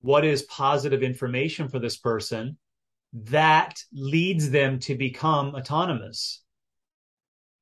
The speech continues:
You know, and I just don't think that, um, as I've mentioned, uh, in, in other worlds, and it's gone on for a long period of time, a lot of people have been talking about autonomy in fitness for, you know, a hundred years within fitness.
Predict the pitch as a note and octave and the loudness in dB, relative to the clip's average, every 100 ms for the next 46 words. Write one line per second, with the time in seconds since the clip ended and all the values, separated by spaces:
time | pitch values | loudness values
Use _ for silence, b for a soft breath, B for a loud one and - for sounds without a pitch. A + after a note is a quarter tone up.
0 | _ _ _ _ B2+ B2+ C3 C3+ C3+ C3 | _ _ _ _ 0 2 4 2 2 0
1 | D3+ C3+ - C#3+ D3 C#3+ C3 B2+ C3+ B2 | 0 0 -2 -2 0 2 2 2 2 2
2 | A#2 A#2 A2+ A2+ A#2 _ _ _ - B2+ | 0 -2 -4 -8 -10 _ _ _ -6 0
3 | C#3 B2 C#3 C3 B2+ A#2+ A#2 - _ _ | 0 2 -2 -2 -2 -2 -6 -14 _ _
4 | _ _ - A#2+ A#2 A#2 B2+ A#2+ C3+ B2+ | _ _ -10 -6 -4 -2 -4 -4 -4 -2
5 | C3+ D3 C#3+ C3+ C3+ C#3 C#3 C3+ B2+ B2+ | 2 4 6 10 10 10 6 4 0 0
6 | C#3 C3+ C3+ C3+ C3+ C3 B2+ B2+ B2 D3+ | 0 0 0 0 -2 -2 -2 -4 -2 -2
7 | C#3 C3 G3+ G#3 D#3+ B2+ A#2+ B2+ B2 B2+ | 0 2 2 0 -2 0 0 -2 -2 -2
8 | A#2+ B2 A#2 B2+ B2 A#2 A2+ A2 A#2+ A2+ | 0 0 0 -2 -2 -2 -4 -4 -4 -4
9 | G#2+ - A#2+ A#2 G#2 - B2 A#2 B2+ - | -10 -4 0 0 -2 -8 -4 -4 -6 -10
10 | - C#3 G3+ F3+ A2 A2+ G#2+ A2+ A#2 G#2+ | -6 -2 0 0 0 -2 -2 -4 -6 -4
11 | A#2+ A2+ G#2+ - - | -4 -4 -8 -10 -12